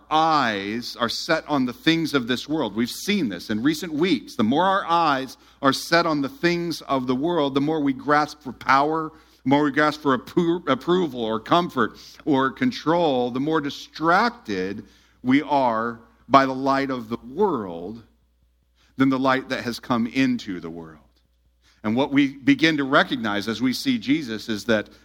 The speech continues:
what we thought was the light of this world, power and approval and comfort and control, are actually darkness. I would encourage you this morning to humble yourself before a blind beggar. We're being, we're,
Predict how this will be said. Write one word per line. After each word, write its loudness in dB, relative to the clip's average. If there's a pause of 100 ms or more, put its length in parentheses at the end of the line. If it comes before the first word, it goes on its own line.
what 2
we 4
thought 2
was -6
the -4
light 0
of -6
this -10
world, -6
power -2
and -16
approval -4
and -12
comfort -4
and -12
control, -6 (480)
are -4
actually -2 (220)
darkness. -14 (520)
I 0
would 4
encourage 2
you -2
this -10
morning 0
to -6
humble -2
yourself -4
before -2 (260)
a 0
blind -2
beggar. -4
We're -4
being, -2 (180)
we're, -8